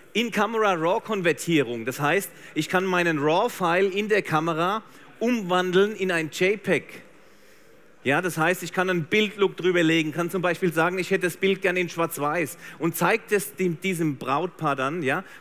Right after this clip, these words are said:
und dann ist gleich so ein bisschen ein besseres Gefühl da. Früher habe ich gedacht, „Warum brauchst du denn überhaupt eine In-Camera-Raw-Konvertierung? Wir haben doch alle Lightroom, Capture One und diese ganzen raw-Converter zu Hause.“ Ich mache auf meinen Reisen aber immer sehr gern Bilder,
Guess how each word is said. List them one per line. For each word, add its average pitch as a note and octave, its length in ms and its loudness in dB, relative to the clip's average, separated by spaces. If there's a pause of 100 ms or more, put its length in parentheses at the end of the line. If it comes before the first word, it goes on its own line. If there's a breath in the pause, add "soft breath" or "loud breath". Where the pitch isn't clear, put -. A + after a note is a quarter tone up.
und D3 80 -2
dann E3 140 0
ist E3+ 200 -6
gleich D3+ 260 0
so - 80 -6
ein E3+ 160 0
bisschen F3+ 400 -2 (240 loud breath)
ein C3+ 80 -4
besseres E3 480 0
Gefühl F3+ 400 0
da. F2+ 300 -4 (400 loud breath)
Früher A3 320 2
habe G3+ 140 0
ich G3 80 -4
gedacht, G3+ 280 0 (300 loud breath)
„Warum G3 500 2
brauchst F#3 460 0
du A3+ 60 -2
denn G3 180 2
überhaupt D#3+ 560 0
eine D#3 240 0
In-Camera-Raw-Konvertierung? D#3 1700 0 (280 loud breath)
Wir D#3 140 2
haben F#3+ 120 0
doch F#3+ 120 -2
alle E3 200 2
Lightroom, F3 600 2
Capture E3+ 420 -2
One F3 300 -2
und E3+ 100 0
diese D#3 220 -2
ganzen F3 320 -2
raw-Converter E3 680 0
zu C#3 200 -8
Hause.“ D#3 400 -2 (540 loud breath)
Ich C3 140 -6
mache F#3+ 200 4
auf F#3 100 0
meinen F3 280 2
Reisen G3 420 2
aber F3+ 200 2
immer F#3 220 0
sehr F#3 220 2
gern F#3 240 0
Bilder, G3+ 500 0